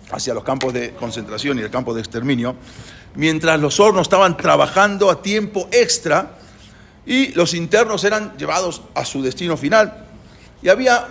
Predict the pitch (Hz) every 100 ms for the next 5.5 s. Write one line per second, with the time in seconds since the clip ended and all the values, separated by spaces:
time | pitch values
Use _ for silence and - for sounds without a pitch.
0 | - 233 233 262 277 202 165 147 123 131
1 | 127 127 123 120 113 117 120 196 135 120
2 | 117 - - - - - 104 104 120 120
3 | 113 101 - 101 92 92 87 - - 110
4 | 120 107 113 113 95 - 107 113 107 107
5 | 95 104 98 92